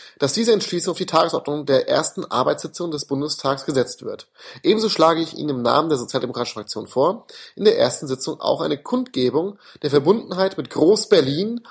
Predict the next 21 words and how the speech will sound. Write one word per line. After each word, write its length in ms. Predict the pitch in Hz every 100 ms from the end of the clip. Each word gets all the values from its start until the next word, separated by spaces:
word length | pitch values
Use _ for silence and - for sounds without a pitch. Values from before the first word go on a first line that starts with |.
| -
und 80 | 139
einen 160 | 131
Antrag 520 | - 202 - - 190
der 80 | 190
sozialdemokratischen 640 | 143 135 156 175 156 151 -
Fraktion 300 | 117 - 156
zu 80 |
behandeln, 520 | - 113 127 170 202 202 - -
die 60 |
leitenden 500 | 139 131 175 208 165
Bundesorgane 680 | 131 196 226 - 143 156 175
von 220 | - 131
Bonn 220 | 120 143 165
nach 160 | -
Frankfurt 480 | - 139 156 - 190
zu 100 | -
verlegen." 460 | 185 190 208 240 254 _ _ _ _ _ _ _ _ _ _
Beifall 420 | 123 131 - 127
bei 80 | 110
den 100 | 107
Sozialdemokraten, 680 | 95 139 147 147 143 143